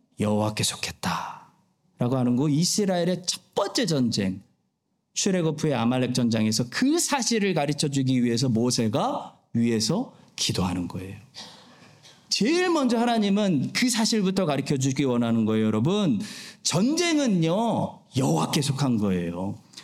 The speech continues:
여호와께서 승리를 주셔야 우리가 인생이 승리하는 것입니다. 그런데요, 가는 것은 우리가 해야 돼요.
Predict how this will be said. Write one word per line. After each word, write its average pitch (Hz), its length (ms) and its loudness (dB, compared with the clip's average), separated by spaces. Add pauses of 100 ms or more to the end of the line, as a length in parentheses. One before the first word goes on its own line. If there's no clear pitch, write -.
(280)
여호와께서 226 1200 0
승리를 262 800 2
주셔야 190 480 0
우리가 160 340 0
인생이 135 640 0 (180)
승리하는 170 540 0
것입니다. 92 880 -2 (440)
그런데요, 156 840 0 (1000)
가는 320 500 0
것은 214 360 0
우리가 208 340 2
해야 180 240 0
돼요. - 220 -14